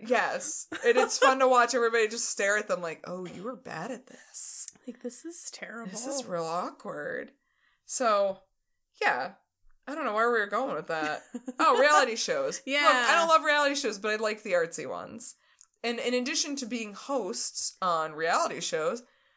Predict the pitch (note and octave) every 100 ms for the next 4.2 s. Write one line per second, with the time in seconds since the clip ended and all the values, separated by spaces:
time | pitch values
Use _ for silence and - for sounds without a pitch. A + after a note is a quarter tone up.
0 | _ _ F4 F#4 E4 A3+ A3+ A3 G#3 F#3+
1 | F3 E3+ - - - - _ F#3+ F3+ E3+
2 | - G3 - D4 E3+ A#3+ - A#3+ A#3 A3+
3 | G#3 F3+ F3+ - B3+ G3 A3 - _ -
4 | C#4 C#4